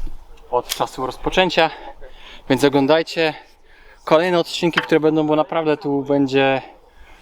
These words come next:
się dziać. Będzie mega dobra miejscówka.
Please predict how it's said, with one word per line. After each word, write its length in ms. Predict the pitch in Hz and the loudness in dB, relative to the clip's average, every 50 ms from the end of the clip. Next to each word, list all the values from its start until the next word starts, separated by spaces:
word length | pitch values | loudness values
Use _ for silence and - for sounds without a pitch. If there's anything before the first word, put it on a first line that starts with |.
| - - - - | -20 -20 -16 -8
się 360 | - - - 160 156 147 147 135 | -4 2 2 4 4 4 2 2
dziać. 400 | 135 151 160 170 - - - - - - - - - - - - - _ - - - - - - - - - | 4 2 2 2 -2 -6 -10 -10 -12 -16 -18 -20 -20 -20 -20 -20 -20 _ -20 -20 -20 -18 -18 -18 -18 -10 -4
Będzie 240 | 135 135 135 135 135 131 - - | 0 0 2 2 0 -2 -2 0
mega 300 | 143 147 151 151 143 139 | 2 4 4 4 4 2
dobra 240 | 135 131 135 131 131 | 0 0 0 0 0
miejscówka. 460 | 127 120 - - - - - - | -2 -4 -6 -10 -12 -12 -10 -10